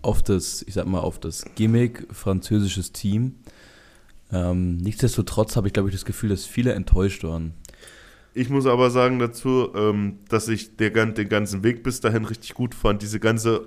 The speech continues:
Speaker 2: Reveal Week,
Speaker 1: Das haben sie sehr gut gemacht.
Speaker 2: das ist aus, äh, medialen, äh, medialer Sicht eins A geworden. Ich glaub, die haben auch bestimmt einfach nur deswegen übel viele Follower bekommen, weil einfach viele wissen wollen, was denn jetzt nun passiert.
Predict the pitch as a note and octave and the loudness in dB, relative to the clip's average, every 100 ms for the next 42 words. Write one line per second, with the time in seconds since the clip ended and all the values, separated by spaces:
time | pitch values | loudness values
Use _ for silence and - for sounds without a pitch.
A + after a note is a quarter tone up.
0 | F#2 A2+ A2+ B2+ D#3+ D#3 C#3+ F3 F#3+ A3+ | 0 2 4 4 4 2 0 0 2 2
1 | F3 C#3 B2 A2 F2 F2 C3 B2+ - B2 | 4 4 4 2 0 4 4 2 -4 -4
2 | A#2 - A2 A#2+ A#2 - E2 A#2 A2+ A2 | -4 -6 -2 0 0 -6 -2 4 6 4
3 | A2 G#2+ A2+ A#2 A2+ A2+ B2+ C3+ C#3 C3+ | 0 -2 0 2 6 8 8 6 2 -4
4 | C3 A#2 A#2 A#2 A#2+ B2 A#2+ A#2+ A#2+ B2 | -2 0 2 0 -2 -4 2 6 6 6
5 | A#2+ B2+ - - A#2 B2 A#2 A2+ B2 B2 | 4 -2 -4 -4 0 0 0 -2 -2 -2
6 | A2+ A#2+ B2 A#2 B2 A#2 A#2+ A2+ G#2+ G#2+ | 0 0 0 -2 -2 2 0 0 -6 -10
7 | - C#3 C3+ - A#2 A#2 A2+ A#2 B2 A#2+ | -6 -6 -4 0 0 2 -2 0 0 0
8 | B2 B2 C3 B2 A#2+ B2+ A#2+ B2 B2 B2+ | -2 -4 -4 -6 -6 -4 -4 0 2 2
9 | B2 A#2+ - B2+ B2 A#2+ A#2+ - A2+ A2 | 2 -2 -2 -2 -2 0 0 2 -2 -6
10 | - C3+ B2+ A2 B2 B2+ A2+ A#2+ A2 A#2+ | -6 -4 -2 -2 -4 -4 -2 -2 0 -2
11 | - A#2 A2+ - B2+ A#2 A2+ - A#2+ B2+ | -2 -4 -4 -2 -4 0 0 2 0 0